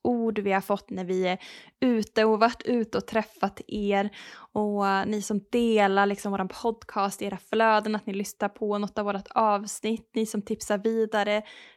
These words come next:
till andra i ert nätverk om vår podcast. Det är verkligen ni som får den här podden att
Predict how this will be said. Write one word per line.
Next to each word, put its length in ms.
till 120
andra 680
i 200
ert 180
nätverk 720
om 240
vår 140
podcast. 880
Det 80
är 100
verkligen 480
ni 340
som 260
får 520
den 160
här 180
podden 560
att 340